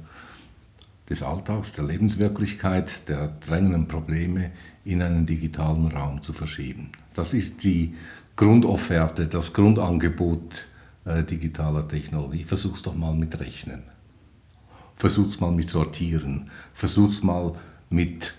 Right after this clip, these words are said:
Kategorisieren. Vielleicht kannst du dann besser entscheiden.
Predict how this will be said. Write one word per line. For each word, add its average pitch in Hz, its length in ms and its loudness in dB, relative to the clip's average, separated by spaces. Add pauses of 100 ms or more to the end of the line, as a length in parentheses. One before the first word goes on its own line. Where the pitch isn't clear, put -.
(100)
Kategorisieren. 78 1200 2 (200)
Vielleicht 78 400 0
kannst 85 220 0
du 87 40 -4
dann 80 200 4
besser 78 460 -2
entscheiden. 65 640 -4